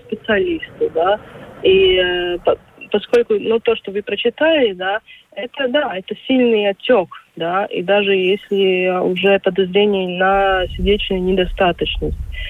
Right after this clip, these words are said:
э, всегда советую еще консультации к другому специалисту. Надо просто найти своего врача, да, который уже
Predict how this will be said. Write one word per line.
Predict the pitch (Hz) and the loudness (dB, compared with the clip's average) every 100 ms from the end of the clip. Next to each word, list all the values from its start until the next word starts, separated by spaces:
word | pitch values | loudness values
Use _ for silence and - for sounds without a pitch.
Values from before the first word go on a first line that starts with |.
| - - - | -8 -8 -2
э, | 160 | 0
всегда | 160 208 202 247 - | 0 0 2 2 2
советую | 220 214 - 170 170 | 2 2 -2 -6 -4
еще | 190 - - 254 | -4 -4 0 0
консультации | 254 240 220 214 - 214 214 - 208 196 190 | 0 -2 -2 -4 -2 -2 -4 -4 0 0 -2
к | - | -4
другому | 185 190 190 202 196 | -6 -4 0 0 -2
специалисту. | - 180 - 180 170 170 175 | -6 -12 -4 -2 -2 -2 0
Надо | 202 226 | 2 2
просто | 233 196 - | 2 0 0
найти | 190 185 180 220 226 | 0 0 0 -2 0
своего | 214 190 180 196 | 0 0 2 0
врача, | 180 170 - 208 247 349 _ _ | 2 0 2 2 2 2 _ _
да, | 202 220 | -2 -2
который | 233 - 226 220 | -2 -2 0 2
уже | 190 196 | 0 -2